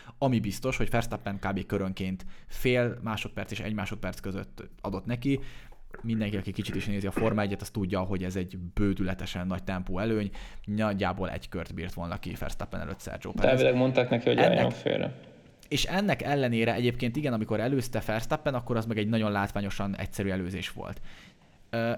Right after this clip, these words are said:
Speaker 1: én, de én ezt azért akarom kidomborítani ennyire, és azért kezdem ennyire az elejétől, mert szerintem ez egy nagyon-nagyon fontos momentum, hogy Verstappen sokkal gyorsabb volt, mint Perez. Sokkal gyorsabb volt, mint Perez. Rohadtul nem szorult rá arra, hogy félreálljon neki Perez, semmi gond. Tehát ez megtörtént, ez a félreállás. Volt még három és fél kör a versenyből.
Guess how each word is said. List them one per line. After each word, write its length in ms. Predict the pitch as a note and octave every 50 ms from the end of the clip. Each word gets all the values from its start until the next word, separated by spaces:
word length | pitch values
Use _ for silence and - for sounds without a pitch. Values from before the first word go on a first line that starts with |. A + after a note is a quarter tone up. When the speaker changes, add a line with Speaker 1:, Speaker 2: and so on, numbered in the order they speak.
| - -
Speaker 1:
én, 200 | B2 C3+ C3+ C3
de 100 | C3+ C3+
én 80 | C#3
ezt 120 | C#3 C3+ -
azért 280 | E3 F#3 - - C#3 -
akarom 260 | - - - C3 A#2 A#2
kidomborítani 580 | - A#2+ B2 A#2 A2+ A2+ G#2+ G#2+ G#2 G#2+ G#2
ennyire, 200 | G2+ G2+ G#2+ G#2 A2
és 80 | A2
azért 180 | B2 C3+ D3 D3
kezdem 220 | - A2 G#2 G#2
ennyire 200 | G#2 G#2 G#2+ G2
az 80 | G2+ G2
elejétől, 360 | F#2+ F#2+ G2+ G#2 G#2 - A#2
mert 180 | A2 A2 - -
szerintem 280 | B2+ A#2+ A#2+ A2+ B2
ez 80 | A#2+ A#2
egy 100 | B2 A#2+
nagyon-nagyon 380 | D#3 D#3+ C#3+ A#2+ G#2+ G2 G2
fontos 320 | G2 - G#2 G2 F#2 G2 -
momentum, 540 | - - F#2+ F#2+ F#2+ G2 - - - G#2+ A2 - - - -
hogy 160 | - - -
Verstappen 400 | - B2 A#2+ - C#3+ - - C3
sokkal 440 | B2+ - - D#3+ - - - A2 G#2
gyorsabb 380 | F#2 F#2+ F2 - - G#2 F#2 -
volt, 180 | - C#2+ -
mint 140 | - F2+ -
Perez. 340 | - - - - - - -
Sokkal 480 | - - - - D#3 - - - A2+ G#2
gyorsabb 300 | G2 G2 G2 - A2+ G2
volt, 140 | F#2+ F2+ G#2
mint 120 | G2+ F#2+
Perez. 260 | - G#2 A2+ A#2 A#2+ - - - - - - - - - - -
Rohadtul 640 | - - C3+ C#3+ B2+ A2 A#2 G2 - - - G2 F#2
nem 140 | F#2+ F2+ F#2
szorult 380 | - - F#2+ F#2 F#2 F#2+ - -
rá 140 | G2 G#2 F#2
arra, 80 | G2
hogy 140 | G#2+ A2 -
félreálljon 520 | - - A2 G#2+ G2+ G2+ G#2 F#2+ F#2+ F2+ F#2+
neki 180 | - A2 -
Perez, 260 | - - E3 E3+ D3+
semmi 260 | - - - B2 G2+ F#2+
gond. 200 | D#2+ D2+ G2+ - - - - - - -
Tehát 220 | C3 A#2+ A#2 A#2+
ez 80 | A2+ A2
megtörtént, 400 | A2 G2+ - - A2 G2 G#2+ G2
ez 60 | - G2
a 40 |
félreállás. 480 | - A2 G#2+ G#2+ G#2+ G#2+ G#2 - A2 -
Volt 240 | B2 C#3+ C#3 A#2+ B2
még 140 | A#2 G#2 -
három 380 | - B2+ B2 A#2 A2 A2 G#2+
és 140 | A2 G2+ -
fél 240 | - - G2+ G2+ -
kör 140 | - G#2+ G2+
a 140 | G#2+ G#2
versenyből. 540 | G#2+ F#2 G2+ - - A#2+ G2 F#2 E2+ A2+ A#2